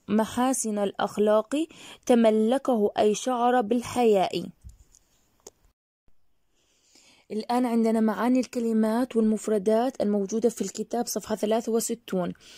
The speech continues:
اختر من الشكل المجاور المعنى المناسب للكلمة الملونة في كل جملة. ألف، يغيث القوي الضعيف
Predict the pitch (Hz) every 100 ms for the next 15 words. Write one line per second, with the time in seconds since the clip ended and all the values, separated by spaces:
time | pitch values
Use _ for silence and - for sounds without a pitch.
0 | - - - - 302 - 339 302 254 233
1 | 262 254 269 233 214 233 240 214 214 226
2 | 254 240 214 214 226 202 214 196 214 220
3 | 240 226 214 196 196 220 233 247 233 214
4 | - 240 240 226 240 190 180 180 165 _
5 | - - - - - 226 240 311 233 220
6 | 262 330 277 254 220 208 247 262 262 214
7 | 226 208 214